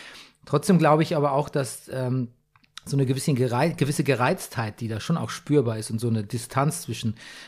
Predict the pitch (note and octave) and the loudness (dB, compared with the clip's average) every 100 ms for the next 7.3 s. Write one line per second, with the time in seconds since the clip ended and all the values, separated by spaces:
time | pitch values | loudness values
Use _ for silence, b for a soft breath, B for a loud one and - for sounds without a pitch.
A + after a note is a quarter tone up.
0 | B C3 C#3 D3 C#3 C3+ A#2 - D3+ C#3+ | B 2 4 4 2 0 -2 2 2 2
1 | C3 A#2+ A#2 A#2+ A#2 C#3+ C#3+ C#3+ _ _ | 0 0 -2 -6 -4 -2 -2 -8 _ _
2 | C3+ C3+ D#3 - C3 C3 - A#2 C3+ A2+ | -2 2 2 2 -2 -2 -4 -6 -4 0
3 | A#2+ A2+ - _ _ _ - D3 - - | 0 0 -6 _ _ _ 2 2 2 -6
4 | - - - - D3 D3+ A#2 A#2 A2 - | -16 -20 -12 2 2 4 0 -2 -4 2
5 | D#3 B2+ A#2+ A#2 G#2 - A2 G#2 G#2 A2 | 2 2 -2 -6 -6 -6 -6 -4 -4 -4
6 | - - B2 C#3 A#2 A2+ A#2 C3 G#2 G2+ | -6 -4 -4 0 0 0 0 0 -2 -4
7 | B2+ A#2+ A2+ | 0 0 0